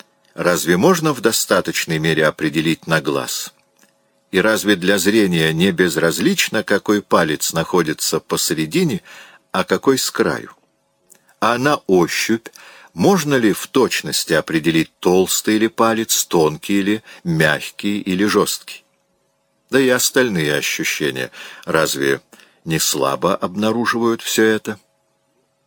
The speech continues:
С каждым из них не так ли бывает? Ощущение, назначенное определять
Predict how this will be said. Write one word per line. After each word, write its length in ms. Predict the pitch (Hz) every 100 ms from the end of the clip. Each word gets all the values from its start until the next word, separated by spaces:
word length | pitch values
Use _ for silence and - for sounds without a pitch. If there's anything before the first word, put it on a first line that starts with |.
| _ _
С 180 | - -
каждым 540 | - 110 120 107 104
из 160 | 98 78
них 340 | 82 110 -
не 160 | 90 87
так 380 | - 95 107 95
ли 80 |
бывает? 640 | 95 95 85 87 85 - - _ _ - - -
Ощущение, 960 | 80 - - - - 127 98 67 62 _ - - -
назначенное 800 | - 82 78 90 87 - 80 78 78
определять 600 | 78 82 80 85 80